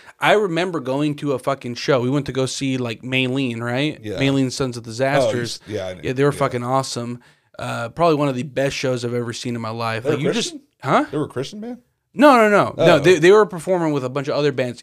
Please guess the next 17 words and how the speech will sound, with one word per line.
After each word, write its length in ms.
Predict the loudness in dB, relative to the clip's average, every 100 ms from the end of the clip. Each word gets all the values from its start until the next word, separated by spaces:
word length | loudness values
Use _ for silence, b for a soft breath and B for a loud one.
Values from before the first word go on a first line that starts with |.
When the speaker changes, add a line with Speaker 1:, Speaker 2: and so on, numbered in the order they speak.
| -10
Speaker 1:
Technically, 760 | -2 0 2 0 -2 -2 -2 -2
the 220 | -2 -4
lead 580 | -2 -4 -6 -8 -10 -12 -2
guy 280 | 2 4
used 400 | 2 0 -4 -2
to 80 | -2
be 240 | -2 2 2
in 80 |
Under 340 | 2 2 2 2
Oath, 320 | 2 0 -4 B B B
but 120 | -2
Maylene's 880 | 0 4 4 4 4 6 6 2 -2
music 460 | 0 0 0 -2 -4
is 240 | -6 -4
not 360 | -2 -2 -4 -8
Christian. 580 | -4 -4 -6 -10 -10
Speaker 2:
Yeah. 100 | -10